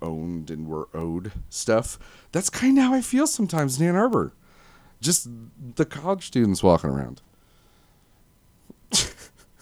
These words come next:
Sorry, Wolverines. I know I'm bashing you three minutes into season two of Noodling with Josh, but it's been a, a, a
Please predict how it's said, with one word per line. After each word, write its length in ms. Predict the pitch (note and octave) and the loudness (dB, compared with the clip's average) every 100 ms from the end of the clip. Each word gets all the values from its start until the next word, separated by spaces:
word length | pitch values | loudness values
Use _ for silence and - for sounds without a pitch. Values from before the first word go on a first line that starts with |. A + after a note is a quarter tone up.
| _ | _
Sorry, 440 | - - - G#2 G#2 | -16 -14 -8 -4 0
Wolverines. 640 | G2+ F#2 F#2 F#2+ G2 - - - - - | 0 -2 -4 -4 -4 -10 -18 -20 -20 -10
I 60 | A#2+ | -6
know 140 | A2 | -2
I'm 80 | F#2 | -4
bashing 420 | F2 F#2+ F#2+ G#2 | -2 0 0 -2
you 100 | F#2 | -6
three 240 | F2 - G2 | -6 -4 -2
minutes 320 | F#2+ F2+ - | 0 -2 -2
into 380 | G2 F2+ F2+ D#2+ | -2 -2 -4 -4
season 400 | - - G2+ E2 | -6 -4 -2 -4
two 320 | D#2+ F2+ F2 D2+ | -4 -4 -4 -4
of 260 | D2 E2 - | -8 -14 -8
Noodling 380 | G2 G2 F#2 F2+ | -2 -2 -2 -4
with 100 | D#2+ | -2
Josh, 360 | A#2+ G#2 F2 - - - | 2 2 0 -8 -20 -20
but 440 | G2+ C3 D3 - - - - _ _ _ | 6 10 10 8 -10 -18 -20 _ _ _
it's 300 | - C3+ C3+ | -10 -4 -4
been 160 | A2+ C#3+ | 0 2
a, 360 | C3 G#2 E3 B2+ | 2 0 -4 -4
a, 580 | A#2+ E3 A2 G2+ F#2+ | -4 -2 -2 0 -2
a 260 | F#2 D3 D3 | -4 -8 -16